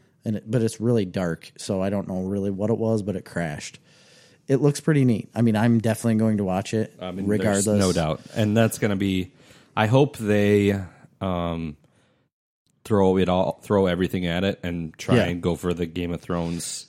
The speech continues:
Speaker 2: audience.
Speaker 1: Oh, that would be amazing if they
Speaker 2: Because
Speaker 1: make
Speaker 2: if they
Speaker 1: it, like,
Speaker 2: could
Speaker 1: a
Speaker 2: get
Speaker 1: big
Speaker 2: it big like
Speaker 1: Yeah.
Speaker 2: that, that would be great.
Speaker 1: Yeah.
Speaker 2: Because I don't, I mean, if you guys haven't read The Watchmen,
Speaker 1: The Watchmen needs a big show.
Speaker 2: It does.
Speaker 1: It needs
Speaker 2: It's,
Speaker 1: something
Speaker 2: it
Speaker 1: big
Speaker 2: needs a
Speaker 1: like
Speaker 2: big
Speaker 1: that.
Speaker 2: budget.
Speaker 1: It,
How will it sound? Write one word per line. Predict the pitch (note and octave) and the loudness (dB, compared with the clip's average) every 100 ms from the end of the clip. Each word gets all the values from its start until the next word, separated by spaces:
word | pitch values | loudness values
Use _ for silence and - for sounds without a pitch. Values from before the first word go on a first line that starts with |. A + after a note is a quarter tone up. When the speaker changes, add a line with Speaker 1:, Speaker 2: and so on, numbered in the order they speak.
| _ | _
Speaker 2:
audience. | F2 F2 F2 F2+ - - - | -4 -2 -2 -4 -6 -14 -8
Speaker 1:
Oh, | B2+ G#2+ F2 | -4 -4 -6
that | - A2 | -4 -2
would | A2 | -2
be | A2 | -2
amazing | G2+ F#2 G2+ G2+ F#2+ | -2 -2 -4 -4 -4
if | |
they | G#2+ | 0
Speaker 2:
Because | - A2 | 2 4
Speaker 1:
make | G#2+ | 4
Speaker 2:
if | |
they | - | 4
Speaker 1:
it, | A2+ | 4
like, | G#2+ | 2
Speaker 2:
could | G2+ | 4
Speaker 1:
a | |
Speaker 2:
get | G2 | 4
Speaker 1:
big | G2 F#2+ F2+ F#2 | 4 2 -4 -2
Speaker 2:
it | |
big | F#2 F2+ F#2 G2+ - | 2 2 0 -4 -8
like | G#2 G2 | -4 -2
Speaker 1:
Yeah. | - | 0
Speaker 2:
that, | G2 G2 | 0 0
that | F#2+ | 0
would | F#2 | -2
be | F2 | -2
great. | D#2+ D#2+ | -2 0
Speaker 1:
Yeah. | E2 F2+ | 0 0
Speaker 2:
Because | - A2+ F#2+ - | 2 2 2 -2
I | A2 | 0
don't, | B2 G#2+ F2+ | 0 -2 -6
I | G#2 | -2
mean, | G#2+ G#2 | 0 0
if | F#2+ | 0
you | B2+ | 2
guys | C3 A2+ | 2 4
haven't | A2 G2+ F2+ | 2 0 -2
read | - F2+ F2+ | -6 -2 0
The | F#2 | 0
Watchmen, | F2+ F2 F2+ - G2+ | 0 0 -2 -4 0
Speaker 1:
The | A2+ | 2
Watchmen | A2+ B2 - D#3+ B2 G#2+ | 2 0 0 0 2 2
needs | A2+ A#2 G#2 G2+ - | 2 2 0 -6 -10
a | F#2+ | -10
big | F2 F#2+ F#2 | -6 -8 -8
show. | - - - - | -10 -8 -10 -12
Speaker 2:
It | - | -4
does. | E2 - A#2+ | -4 -2 -2
Speaker 1:
It | A2+ | 2
needs | A#2 C#3 B2 | 4 4 2
Speaker 2:
It's, | G#2 | -2
Speaker 1:
something | A2+ G#2 G#2 G#2 | -4 -2 -2 -2
Speaker 2:
it | F#2+ G2 | -4 -2
Speaker 1:
big | - | 2
Speaker 2:
needs | A2+ G2 | 4 4
a | |
Speaker 1:
like | G2+ F2+ | 0 0
Speaker 2:
big | F2 | -2
Speaker 1:
that. | E2+ | -2
Speaker 2:
budget. | F2+ E2 - | -2 -2 -6
Speaker 1:
It, | - | -8